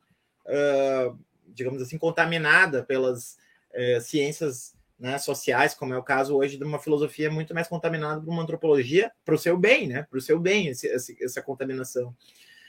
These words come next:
E, e a minha eterna orientadora de, de doutorado, a Catherine Malabou,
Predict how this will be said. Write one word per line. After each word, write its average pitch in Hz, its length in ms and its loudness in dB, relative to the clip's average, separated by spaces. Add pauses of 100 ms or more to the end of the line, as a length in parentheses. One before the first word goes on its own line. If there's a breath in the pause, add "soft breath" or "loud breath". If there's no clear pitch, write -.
(240 soft breath)
E, 180 540 2
e 170 80 10
a 170 100 12
minha 180 540 6
eterna 175 380 6
orientadora 175 880 6 (160)
de, 127 380 -6
de 123 140 -18
doutorado, 139 600 2
a 131 100 0
Catherine 143 400 -4
Malabou, 147 640 0